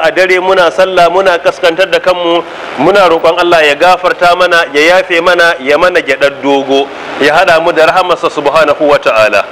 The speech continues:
A, kwanaki suna tafiya, duk wanda ya kammala Ramadan ɗin bana bayi da tabbacin zuwa shekara mai zuwa. Wannan wani abu ne da babu tabbas a kai. Na banan da ya gashi ya zama tabbas, Allah ya sa ka riska, na riska, ya riska.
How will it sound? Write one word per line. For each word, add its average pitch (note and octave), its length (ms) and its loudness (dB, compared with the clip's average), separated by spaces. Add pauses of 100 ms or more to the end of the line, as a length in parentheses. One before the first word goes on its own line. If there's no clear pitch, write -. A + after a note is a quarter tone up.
(460)
A, C#3 240 2
kwanaki E3 480 0
suna G#3 240 0
tafiya, E3 500 2
duk F#3+ 200 -4
wanda G#3 300 2
ya F3+ 80 0
kammala F3+ 460 0
Ramadan D#3 380 0
ɗin E3+ 120 -4
bana E3+ 200 2
bayi F3+ 320 2
da D#3 160 0
tabbacin E3+ 580 -2
zuwa F3 220 2
shekara D3 460 0
mai A2+ 180 -6
zuwa. A2+ 240 0 (460)
Wannan F3 260 2
wani E3+ 160 2
abu D#3 220 0
ne E3+ 100 0
da D#3+ 100 0
babu D#3+ 260 0
tabbas D#3 360 -4
a C#3 80 0
kai. A#2+ 220 -4 (400)
Na C#3+ 120 2
banan F#3 300 0
da E3 80 0
ya F3 80 0
gashi D#3 260 0
ya D#3 140 2
zama D#3+ 200 0
tabbas, E3 380 -2
Allah D#3+ 300 0
ya D3 140 2
sa D#3 180 0
ka E3+ 240 0
riska, D#3 380 -2
na D#3+ 160 2
riska, C#3 340 -2
ya C3+ 100 2
riska. A2+ 360 -4